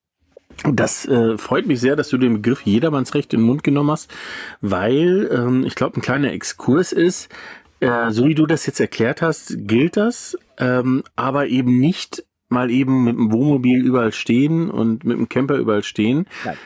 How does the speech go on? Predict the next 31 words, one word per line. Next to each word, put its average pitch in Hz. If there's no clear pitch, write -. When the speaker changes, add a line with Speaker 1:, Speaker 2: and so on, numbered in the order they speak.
Speaker 1:
sondern 127
das 120
ist, 151
glaub 139
ich, 131
so 139
ein 131
bisschen 131
Irrglaube, 98
ne? 101
Dass 139
jeder 127
meint, 113
meint, 117
Jedermannsrecht 127
bedeutet, 120
jedermann 131
kann 120
alles 120
machen. 82
Speaker 2:
Nein. 90
Das -
wird 143
auch -
leider 123
hier, 139
äh, 120
immer 131
mal 117
wieder 120
übertrieben, 165